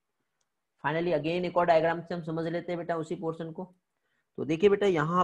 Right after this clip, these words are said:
पे हम लोग जो देख रहे हैं, ये हमारा नोज, नोज से आगे कंटिन्यू हुआ, ये फेरिंग्स, जिसको हम nasopharynx कहते हैं। फिर इधर आएगा बेटा, ये हमारा फेरिंग्स, ये ओरल कैविटी है, तो ये कॉमन पासेस है।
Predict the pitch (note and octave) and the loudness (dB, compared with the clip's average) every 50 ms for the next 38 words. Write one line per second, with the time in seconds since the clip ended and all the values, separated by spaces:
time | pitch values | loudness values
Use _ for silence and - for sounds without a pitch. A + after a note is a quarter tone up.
0 | F3+ - F3 F3 F3 E3 D3+ C#3+ D3 D3 D3 C#3+ D3+ C#3+ C#3 B2+ B2 C#3 C3+ C3+ | 2 0 -2 0 0 0 0 0 0 0 0 2 2 2 2 2 2 4 2 2
1 | C#3 D3 D#3+ D#3 C#3+ C#3 C3+ C3 C3 B2+ B2+ C3 B2+ C3 C3+ D3 D#3+ E3+ F3+ F3 | 4 2 2 0 2 4 4 4 4 4 4 4 2 4 4 4 4 4 2 2
2 | E3+ - - _ _ _ B2+ C3 C3 C#3 C3+ - D3 C3+ B2+ C#3 D3 C#3+ C#3+ C#3+ | 0 -4 -16 _ _ _ -4 -2 -2 -2 -2 0 2 4 4 4 4 2 2 -2
3 | C3+ C#3 D3+ D#3 D#3 D3+ D3+ D#3+ D#3+ E3 E3 D#3 C#3 C#3+ C#3+ - - C3 C3+ D3+ | -2 -2 -2 0 0 2 4 4 4 4 4 2 0 0 0 4 4 4 6 6
4 | E3 F3 E3+ - - - C3 C3 - C#3+ C#3 C3+ B2+ B2+ C3 D3 D3+ D3+ D3+ D3 | 4 0 0 -4 -4 -8 -8 -6 -4 -4 -2 0 0 2 2 2 2 4 4 4
5 | D3 D#3 D3+ D3+ - - D3+ D3 D3+ - D#3+ D#3+ E3 F3 - _ _ _ _ _ | 4 2 0 -2 -2 -2 -2 -2 0 0 -2 -2 -2 -4 -8 _ _ _ _ _
6 | _ _ _ _ _ - - D3+ C#3+ C#3+ C3+ D3+ D#3+ D#3 D#3 D3+ D3+ D3+ D#3+ D3+ | _ _ _ _ _ -4 0 2 2 4 6 6 8 8 8 6 6 4 4 2
7 | D3+ D3+ D3+ C#3+ C#3+ D3 D3+ D3+ D3+ E3 D#3+ - D#3+ D3+ D#3 E3 E3+ E3+ D#3 - | 2 2 2 4 4 4 6 6 6 6 6 6 6 6 6 4 2 0 -4 -2
8 | D3 D3 D3+ D3 C#3+ C#3 D3+ D#3 D#3 D#3+ D3+ D3+ D3+ D3+ - D#3 D#3+ E3 D#3 D#3+ | 0 4 4 6 6 6 4 4 4 4 2 2 2 0 2 2 2 2 2 0
9 | D#3+ D#3 - C#3 C#3+ D3+ D#3 D3+ D#3 D3+ D3+ - - D#3 D3 - D#3+ D#3+ | -2 0 2 2 2 2 2 2 4 2 2 2 -2 -4 -4 -4 -4 -6